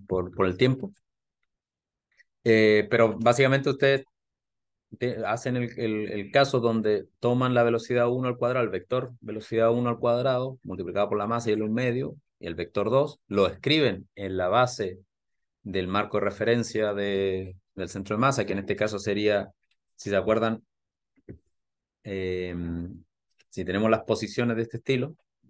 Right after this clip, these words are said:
R uno, R E, lo mismo vale para las velocidades. O sea, básicamente que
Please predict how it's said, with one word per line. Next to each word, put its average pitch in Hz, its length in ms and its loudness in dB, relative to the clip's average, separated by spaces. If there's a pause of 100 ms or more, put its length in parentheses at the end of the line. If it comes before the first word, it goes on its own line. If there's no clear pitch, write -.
(320)
R 90 220 -4
uno, 107 300 0
R 107 360 0
E, 143 100 -8 (560)
lo 95 160 0
mismo 110 260 2
vale 120 280 6
para 113 200 2
las 104 140 0
velocidades. 98 640 -4 (640)
O - 20 -20
sea, - 100 -12
básicamente 92 560 -6
que 85 200 -2